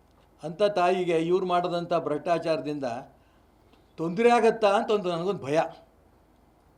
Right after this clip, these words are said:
ನಾವೆಲ್ಲರೂ ವ್ಯವಹಾರಗಳು ಮಾಡ್ತೀವಿ,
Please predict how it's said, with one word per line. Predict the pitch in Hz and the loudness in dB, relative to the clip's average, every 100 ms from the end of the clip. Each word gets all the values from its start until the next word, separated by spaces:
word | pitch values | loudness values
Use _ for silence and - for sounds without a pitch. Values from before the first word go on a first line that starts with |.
| _ _ _ _ _ _ _ _ _ _ _ _ | _ _ _ _ _ _ _ _ _ _ _ _
ನಾವೆಲ್ಲರೂ | 147 160 185 240 254 269 | -2 0 2 0 0 -2
ವ್ಯವಹಾರಗಳು | 233 - 165 196 190 208 | -4 -4 4 6 6 4
ಮಾಡ್ತೀವಿ, | 185 156 - 123 | 2 0 -2 -10